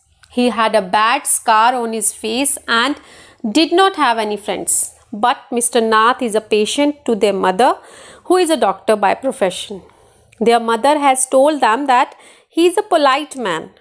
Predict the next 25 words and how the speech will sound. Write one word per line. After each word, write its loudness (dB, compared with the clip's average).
Nishad 0
is 0
also 2
called 0
Seven 0
because 0
his -4
name -2
meant -2
the 0
seventh -2
note 2
on -6
the 0
musical -2
scale. -4
The 2
two 2
children 0
were 2
busy -2
discussing 0
their 2
mysterious 0
neighbor. -2